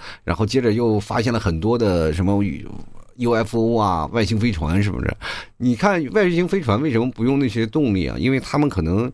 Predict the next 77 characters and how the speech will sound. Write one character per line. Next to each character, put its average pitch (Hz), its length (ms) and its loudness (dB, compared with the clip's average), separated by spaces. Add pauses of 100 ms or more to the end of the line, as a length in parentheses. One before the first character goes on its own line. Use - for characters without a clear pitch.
(300)
呃， 82 280 0
用 156 180 2
的 107 100 2
是 131 180 -4
能 107 220 2
量 202 220 0
场 - 280 -6 (120)
啊， 85 180 -2
这 240 180 2
些 208 220 2
是 190 160 0
到 196 160 2
现 190 180 0
在 196 120 2
我 101 120 4
们 80 300 -2
为 95 160 4
止 - 280 -4
啊， - 220 -6 (100)
没 113 120 0
有 151 80 4
办 131 180 0
法 98 120 0
用 101 120 0
物 120 120 0
理 85 80 0
科 110 160 -2
学 87 180 0
去 110 140 0
解 - 200 -2
释 - 140 -8
的 82 60 2
一 82 80 2
个 90 120 -2
东 170 220 2
西。 - 240 -4 (400)
然 98 140 -2
后 147 200 2
所 127 200 0
以 127 100 2
说 123 160 0
我 117 220 2
们 92 180 2
只 87 260 0
能 76 300 0
够 170 160 2
用 160 160 2
猜 156 300 0
测 139 240 0
或 139 120 -2
者 104 120 2
是 107 80 2
一 127 100 -2
些 127 160 0
东 135 180 2
西， 120 120 0
我 87 100 2
没 143 140 4
有 262 80 4
办 240 120 2
法 151 120 4
用 147 340 0 (140)
什 127 100 -2
么， 139 160 2 (340)
什 98 80 -8
么 107 60 0
量 139 240 2
子 101 220 -2
啊， 90 120 2
什 95 140 2
么 117 160 2
各 139 160 -2
种 92 160 2
的 85 100 0
东 120 180 0
西 110 140 -2
啊， 62 160 -2